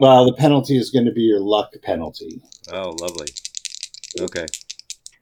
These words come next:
Speaker 1: But you can still use your dex.
Speaker 2: All right. Well,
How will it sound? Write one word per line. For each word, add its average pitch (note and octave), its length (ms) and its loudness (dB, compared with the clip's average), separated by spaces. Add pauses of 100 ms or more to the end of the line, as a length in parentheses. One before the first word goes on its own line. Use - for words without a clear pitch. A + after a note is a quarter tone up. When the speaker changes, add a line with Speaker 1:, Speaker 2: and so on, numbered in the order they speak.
Speaker 1:
But B2+ 120 6
you B2 60 2
can C3+ 160 2
still D3+ 300 8
use C3+ 220 8
your G#2+ 220 -4
dex. - 580 -2 (540)
Speaker 2:
All A2+ 120 -4
right. G#2 240 -4 (2250)
Well, - 440 -10